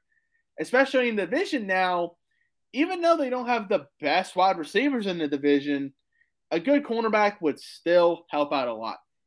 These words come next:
especially with everyone saying Green Bay, Deebo Samuel, not a lock, but you, if you gotta guard Deebo twice,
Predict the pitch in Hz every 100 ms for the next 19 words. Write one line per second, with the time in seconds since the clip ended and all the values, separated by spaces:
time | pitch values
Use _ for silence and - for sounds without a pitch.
0 | _ - 147 - 226 359 370 - 214 196
1 | 180 165 160 _ _ _ - 147 - 220
2 | 226 220 190 - 214 196 180 165 143 -
3 | 151 214 202 202 196 180 180 196 190 196
4 | 180 180 185 180 170 160 - _ 127 180
5 | 190 151 190 196 170 - - - 143 139
6 | 139 _ _ _ _ _ _ _ _ -
7 | 147 - 143 123 202 294 269 262 247 196
8 | 220 233 226 240 226 226